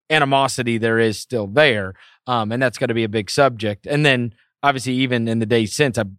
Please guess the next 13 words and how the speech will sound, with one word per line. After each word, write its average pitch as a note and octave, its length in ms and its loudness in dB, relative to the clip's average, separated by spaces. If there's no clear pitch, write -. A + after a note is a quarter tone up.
believe A#2 380 0
Rachel B2 300 2
Nichols A#2 400 0
has G#2 120 -6
interviewed A#2 420 -2
some F3+ 180 2
of C3 80 0
the C3+ 60 2
guys A#2+ 640 4
and, G#2 220 -4
and C3+ 140 0
they C3+ 120 4
have A2+ 140 -2